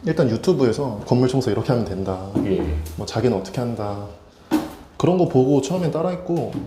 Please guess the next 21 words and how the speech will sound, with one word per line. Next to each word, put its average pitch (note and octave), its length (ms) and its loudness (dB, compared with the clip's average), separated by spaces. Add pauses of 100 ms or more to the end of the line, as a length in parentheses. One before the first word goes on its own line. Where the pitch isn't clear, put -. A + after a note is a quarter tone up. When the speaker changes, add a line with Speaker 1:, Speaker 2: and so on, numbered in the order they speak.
(560)
Speaker 1:
제가 B2 280 2
이제 G2 440 -2 (520)
도급을 D3 380 6
받는 A2+ 260 0
물량이 A2 340 0
있어요. F2+ 320 -10 (340)
Speaker 2:
예. D#2 140 -6 (320)
Speaker 1:
그러니까 A2+ 100 -6 (120)
하도급을 F#3+ 420 2
받는 G2+ 260 -4
거예요. F2+ 140 -8 (400)
이게 G#2+ 320 -4 (880)
거래처가 C3+ 360 2
많은 G#2 240 2
사장님은 B2 560 -2
자기가 A2+ 320 -4
이걸 G2+ 120 -6
다 - 140 -6
할 A2+ 100 0
수 A2+ 100 -6
없으니까 G#2+ 600 -8